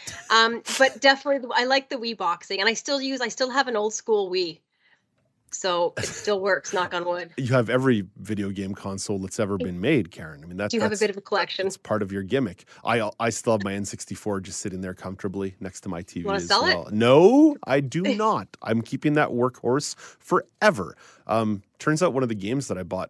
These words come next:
Speaker 2: not too long ago, like, sells for over two hundred bucks on eBay now, which is, uh, pretty cool. Uh, Karen, let's get back to this adaptive boxing club, the Ottawa, the Boxing Without Borders, uh, program. If people are interested and want to learn how to throw a jab and a cross and an uppercut,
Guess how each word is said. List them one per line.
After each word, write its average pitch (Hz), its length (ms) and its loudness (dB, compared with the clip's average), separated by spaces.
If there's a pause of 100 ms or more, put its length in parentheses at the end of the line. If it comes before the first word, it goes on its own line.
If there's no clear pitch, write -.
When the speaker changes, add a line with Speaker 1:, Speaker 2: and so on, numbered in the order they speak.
(140)
Speaker 2:
not 101 180 -6
too 110 160 -2
long 104 220 0
ago, 82 320 -8
like, 90 200 -16
sells 104 380 -6
for 90 180 -10
over 92 240 -8
two - 140 -8
hundred 104 120 -4
bucks 98 440 -8
on 85 140 -16
eBay 92 260 -6
now, 80 200 -16
which - 180 -18
is, 85 180 -14
uh, 67 180 -16
pretty 82 220 -12
cool. 82 300 -12 (300)
Uh, 175 220 6
Karen, 220 440 6 (220)
let's 180 160 4
get - 140 2
back 190 220 6
to 180 100 2
this 156 200 4
adaptive 151 400 4
boxing 147 400 4
club, 123 280 4
the 120 80 6
Ottawa, 120 440 6 (200)
the 113 160 4
Boxing 131 400 4
Without 117 220 6
Borders, 117 560 2 (120)
uh, 107 80 0
program. 110 500 2 (240)
If 135 140 -4
people 190 400 4
are 170 160 8
interested 180 380 2
and 165 80 4
want 151 160 8
to 139 40 6
learn 143 120 6
how 151 60 6
to 135 80 2
throw 143 180 4
a 127 40 4
jab 143 320 4
and 135 80 4
a 120 40 0
cross 156 380 4
and 139 100 2
an 131 40 6
uppercut, 160 500 2